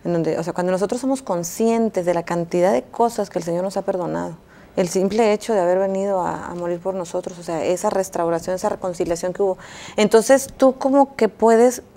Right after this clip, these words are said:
en cierta forma, minimizar esa, esas, esas pequeñas cosas que pasan aquí, ¿cómo no voy a perdonar a mi hermano si mi, todo lo que he recibido de parte de Dios, ¿no? Entonces creo que eso es una cosa que nos facilita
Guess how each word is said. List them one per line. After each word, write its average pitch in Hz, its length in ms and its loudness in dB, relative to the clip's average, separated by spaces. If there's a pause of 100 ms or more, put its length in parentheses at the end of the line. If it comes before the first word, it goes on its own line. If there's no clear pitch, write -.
(400)
en 220 160 0
cierta 220 320 0
forma, 240 400 0
minimizar 220 1120 2 (680)
esa, 214 200 2
esas, 269 360 4
esas 254 160 0
pequeñas 247 380 -2
cosas 240 200 -4
que - 120 -4
pasan 233 320 -4
aquí, 202 120 -6 (180)
¿cómo 254 200 -4
no 269 100 0
voy 262 100 0
a 262 60 -2
perdonar 190 520 -2
a 190 80 -2
mi 202 100 -2
hermano 175 400 -4
si 175 260 -4 (720)
mi, 190 120 -8
todo 208 260 2
lo 202 80 0
que - 80 -6
he - 40 0
recibido 190 280 0
de 170 80 0
parte 160 260 -6
de 156 120 0
Dios, 185 200 0
¿no? - 200 -8 (260)
Entonces 175 340 0
creo 214 300 2
que 220 220 2
eso 285 400 4
es - 100 -6
una 240 220 2
cosa 226 260 -4
que 196 100 -2
nos 185 180 -2
facilita 185 1000 -2